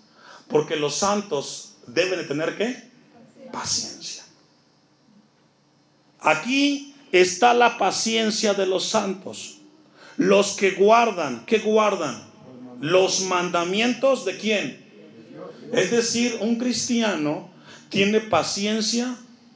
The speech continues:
y guarda y obedece los mandamientos de quién. Hoy tristemente, tristemente,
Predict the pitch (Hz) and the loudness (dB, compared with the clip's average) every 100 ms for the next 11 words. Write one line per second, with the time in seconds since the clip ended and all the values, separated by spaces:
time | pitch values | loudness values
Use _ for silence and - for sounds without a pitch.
0 | _ 127 117 139 165 151 127 113 104 - | _ -8 -2 0 0 -4 -8 -12 -16 -14
1 | 131 127 123 120 120 151 160 - 117 107 | -8 -4 -4 -4 -4 -2 -2 -4 -6 -10
2 | - - - 127 127 127 127 139 151 147 | -16 -16 -4 -4 -2 -6 -6 -4 -4 -6
3 | 127 123 151 185 196 - - - _ - | -6 -6 -6 -8 -10 -18 -20 -20 _ -20
4 | - - - - - - - - - - | -20 -20 -20 -20 -20 -20 -20 -20 -20 -20
5 | - 160 185 196 208 - 208 196 196 190 | 0 2 2 0 -4 -2 -2 -2 -6 -8
6 | 113 - - _ _ _ - 160 180 - | -14 -16 -20 _ _ _ -4 -2 -2 -6
7 | 175 170 170 - 208 | -6 -8 -10 -12 -14